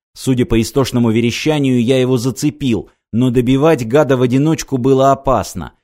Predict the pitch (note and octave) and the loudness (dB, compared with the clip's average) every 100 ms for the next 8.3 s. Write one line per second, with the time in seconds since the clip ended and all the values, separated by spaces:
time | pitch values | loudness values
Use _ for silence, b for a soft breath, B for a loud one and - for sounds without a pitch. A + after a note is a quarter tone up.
0 | _ - A2+ C3+ - B2+ B2+ - B2+ C#3 | _ -2 0 2 0 -2 -2 0 0 0
1 | D#3 D3+ - B2+ A#2 A#2 G2 C3 - A#2 | 0 0 -2 -4 -2 -2 0 0 0 -4
2 | - - A2+ A2 - G#2 - A2 G2+ D2 | -2 -2 -2 -2 -4 -8 -2 -2 -2 -4
3 | C#2 - - _ _ _ _ _ G#2+ A#2 | -14 -18 -20 _ _ _ _ _ -6 -4
4 | G3 G#3 E3+ E3 E3 F#3 F#3 C#3 A2+ B2 | 0 0 2 2 2 0 0 -2 0 0
5 | A#2 B2+ D3 D3 C#3 C3 B2+ A#2 C#3+ B2+ | 0 0 2 2 0 0 0 0 0 -2
6 | - C3 A#2+ D#3+ D#3 D3 C3+ B B G#2+ | -2 -4 0 0 0 -2 -2 B B -6
7 | A2 D3 - B2+ A#2+ B2+ B2+ G#2 A#2 G#2 | 0 0 0 0 0 0 0 0 -2 0
8 | F#2+ C#2 | -2 -4